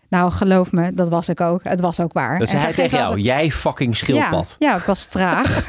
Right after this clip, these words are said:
Speaker 1: <laughs> Ik was
Speaker 2: Dan komt hier
Speaker 1: heel
Speaker 2: een hele aardige
Speaker 1: traag.
Speaker 2: man binnen. Maar, eh,
Speaker 1: Ja, ja, maar
Speaker 2: ja.
Speaker 1: weet je, één ding kan je zeker van zijn.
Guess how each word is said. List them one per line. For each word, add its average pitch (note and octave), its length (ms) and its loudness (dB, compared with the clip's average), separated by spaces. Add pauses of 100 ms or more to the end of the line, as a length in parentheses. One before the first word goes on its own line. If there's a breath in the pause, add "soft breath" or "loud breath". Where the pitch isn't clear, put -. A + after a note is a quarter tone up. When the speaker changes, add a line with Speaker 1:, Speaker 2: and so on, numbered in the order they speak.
Speaker 1:
<laughs> D#4+ 260 -2
Ik B3+ 100 2
was - 0 -
Speaker 2:
Dan C#4+ 160 2
komt A3 100 2
hier G3+ 100 4
Speaker 1:
heel C4+ 60 4
Speaker 2:
een C#4 60 2
hele E3 140 0
aardige G3+ 300 0
Speaker 1:
traag. A#3 160 2
Speaker 2:
man A#3 80 2
binnen. D#3 320 2
Maar, D#3+ 240 2
eh, D#3 160 4
Speaker 1:
Ja, G3 500 2
ja, A3 140 2
maar A3 100 2
Speaker 2:
ja. A3+ 80 2
Speaker 1:
weet C4+ 200 2
je, C4 160 2 (180)
één D4 300 4
ding C4 220 4
kan G#3+ 180 0
je G3 160 2
zeker G#3 360 0
van D#3+ 180 -4
zijn. F3 400 -2